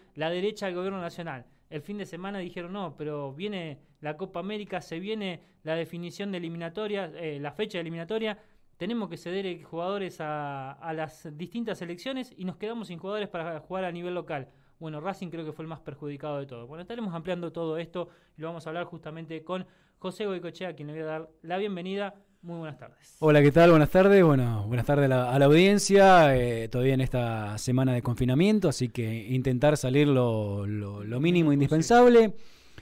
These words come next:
Speaker 2: Más que nada para, si uno tiene que salir a lugares donde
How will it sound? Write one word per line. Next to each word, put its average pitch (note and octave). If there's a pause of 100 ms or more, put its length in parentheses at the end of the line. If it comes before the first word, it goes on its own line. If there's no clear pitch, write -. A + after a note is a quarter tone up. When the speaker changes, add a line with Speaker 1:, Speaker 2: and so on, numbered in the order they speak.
(160)
Speaker 2:
Más C#3
que C#3
nada D#3
para, G2+ (400)
si C3+
uno C3
tiene C#3
que B2
salir C#3
a C3+
lugares B2
donde G#2